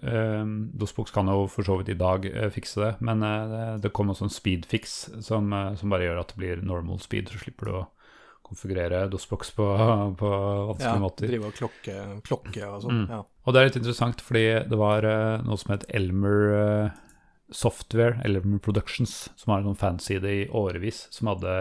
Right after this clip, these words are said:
Speaker 1: ekstra leveler og hadde level editor, og du kunne laste ned nye brett eller replays, og du kunne alt mulig rart, da. Og den, eh, er ikke akkurat oppdatert på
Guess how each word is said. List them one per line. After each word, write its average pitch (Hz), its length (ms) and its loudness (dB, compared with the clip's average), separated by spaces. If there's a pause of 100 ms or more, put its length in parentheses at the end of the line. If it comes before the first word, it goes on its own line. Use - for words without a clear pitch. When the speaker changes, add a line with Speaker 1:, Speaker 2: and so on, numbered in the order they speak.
(140)
Speaker 1:
ekstra - 400 -6
leveler 92 380 -2
og 98 120 -2
hadde 92 100 -4
level 92 280 -2
editor, 104 340 0
og 95 80 0
du 92 60 -4
kunne 95 220 -4
laste - 280 -6
ned 98 160 -4
nye 92 160 -4
brett - 300 -6
eller 101 180 0
replays, 98 640 -2
og 104 140 0
du 95 80 -2
kunne 101 640 -4
alt 107 220 -6
mulig 98 180 0
rart, 113 160 0
da. - 100 2 (920)
Og 113 80 2
den, 117 240 8
eh, 113 80 2
er 120 160 0
ikke 113 180 4
akkurat 110 200 2
oppdatert - 380 0
på 107 120 2